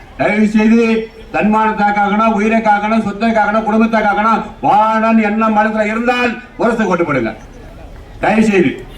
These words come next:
ஒரு அன்பா கேட்டுக்கிறேன், முரசு சின்னத்துக்கு ஓட்டு போட்டா தப்பிச்சோம். இன்னைக்கு எல்லாம் சொல்றாங்க, கருத்து கணிப்பு எல்லாம் கூட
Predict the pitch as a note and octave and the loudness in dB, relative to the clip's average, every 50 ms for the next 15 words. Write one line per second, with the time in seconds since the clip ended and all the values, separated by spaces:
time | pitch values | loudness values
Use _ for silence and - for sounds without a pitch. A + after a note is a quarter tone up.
0 | - C#3+ D#3+ D#3+ F#3+ A3+ A3 A3+ A3 - G3 F3+ E3 C#3 A#2+ G#2 - - - - | -6 -2 0 4 6 6 6 6 4 2 2 2 2 2 0 -2 -4 -8 -14 -16
1 | - - - - - - C#3 G3 A3+ A#3 A3+ A3+ G#3+ A3 A3 A3 A3 A3+ G#3+ A#3 | -16 -16 -16 -10 -4 0 2 2 4 4 4 4 4 6 6 6 6 4 4 4
2 | A3+ A#3 A3 G3 A3+ - - A#3+ B3+ C4 B3+ G#3+ - - - - - - E3+ F3 | 4 2 2 2 2 2 0 0 0 2 0 0 -2 -4 -10 -10 -4 -2 -2 0
3 | G3 G3 - E3 E3+ - - - - - - - - - - - F#3+ G3 F#3+ G3+ | 2 0 0 0 -2 -4 -6 -8 -14 -14 -16 -16 -16 -10 -6 -2 0 0 2 2
4 | A3 A#3 A#3+ A#3+ A#3 A3+ A#3 A#3 A#3 A#3 A3+ A3+ A3+ A3 A3+ A3+ A3 A3+ G#3+ A#3 | 2 2 4 4 4 4 4 4 4 4 4 2 4 4 2 2 2 0 0 2
5 | A3+ G#3+ - A3+ A#3 A3+ A#3 A3+ | 2 2 4 2 2 2 2 2